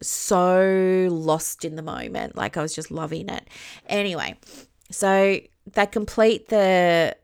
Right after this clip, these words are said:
um, work that they were doing together. She pays him, and then she leaves. And we start talking again because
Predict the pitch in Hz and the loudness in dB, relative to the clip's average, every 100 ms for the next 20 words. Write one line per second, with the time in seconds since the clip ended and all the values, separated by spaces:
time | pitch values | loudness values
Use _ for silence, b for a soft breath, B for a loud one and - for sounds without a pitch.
0 | _ _ _ - 170 165 160 156 156 - | _ _ _ -8 -4 -2 -2 -4 -6 -14
1 | - 180 190 202 - 170 165 160 160 156 | -12 2 2 2 -4 0 0 2 0 -2
2 | 160 160 165 165 160 160 156 156 156 - | -6 -8 -2 -2 0 0 2 2 0 -2
3 | - - 240 226 170 156 160 - - 160 | -2 0 0 0 -2 0 -2 -6 -6 -4
4 | 156 156 160 160 170 B B B _ 170 | -2 -4 -4 -8 -12 B B B _ -2
5 | 170 165 170 165 160 160 - - - 190 | -2 0 0 0 -2 -6 -10 -8 -2 0
6 | 180 73 - - - - 175 175 180 196 | 0 0 -6 -8 -10 -4 -2 0 -2 -2
7 | 240 233 - 196 196 196 170 165 170 165 | 0 -2 0 -2 -2 -6 -2 -2 -2 -6
8 | 165 180 | -4 -4